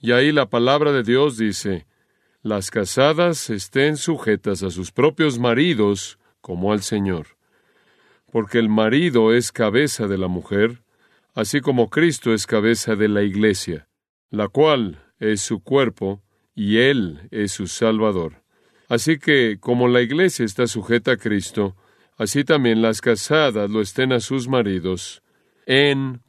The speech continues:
todo". Dios diseñó que el matrimonio fuera lo mejor que la vida tiene que ofrecer, lo mejor. De hecho, Pedro,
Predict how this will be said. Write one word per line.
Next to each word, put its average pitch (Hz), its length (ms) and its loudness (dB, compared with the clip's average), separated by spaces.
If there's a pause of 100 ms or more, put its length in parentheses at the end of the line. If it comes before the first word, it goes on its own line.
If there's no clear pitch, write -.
todo". 95 420 -2 (520)
Dios 151 280 2
diseñó 160 500 2
que 165 80 -2
el 131 80 2
matrimonio 127 640 2
fuera 135 600 2
lo 120 220 2
mejor 127 440 0
que 127 100 0
la 110 100 2
vida 120 300 2
tiene 117 320 0
que 113 100 -2
ofrecer, 101 560 0 (240)
lo 110 240 2
mejor. 98 440 -2 (680)
De 127 200 2
hecho, 147 480 0
Pedro, 127 560 2